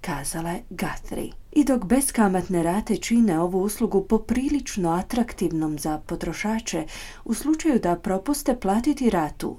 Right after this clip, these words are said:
naplaćuju im se pozamašne naknade. U asicovom izvješću objavljenom u studenom dvije tisuće dvadesete,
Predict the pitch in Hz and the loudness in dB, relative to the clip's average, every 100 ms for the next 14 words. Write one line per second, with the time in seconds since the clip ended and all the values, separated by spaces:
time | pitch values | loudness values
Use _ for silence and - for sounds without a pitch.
0 | - 190 175 165 156 156 214 190 175 170 | -4 -2 -2 -2 -4 -4 -2 0 2 0
1 | 165 170 - 165 - - - 180 165 156 | 0 -4 -4 -4 -6 -8 0 0 2 -2
2 | 147 143 - 160 147 139 - 165 151 160 | -6 -8 -4 -4 -4 -6 -6 -6 -4 -4
3 | - - - 247 247 240 240 233 233 233 | -6 -10 -2 6 6 6 6 8 8 4
4 | 233 202 190 180 175 165 202 180 - 180 | 2 2 4 4 4 2 -2 0 2 2
5 | 175 180 170 175 170 170 170 - - 233 | 4 2 2 2 2 2 0 -2 0 2
6 | 208 180 170 165 190 202 190 190 - 180 | 2 2 0 0 0 0 -4 -4 -2 -2
7 | 175 180 233 240 - 277 190 | -2 -2 0 -2 -2 -2 0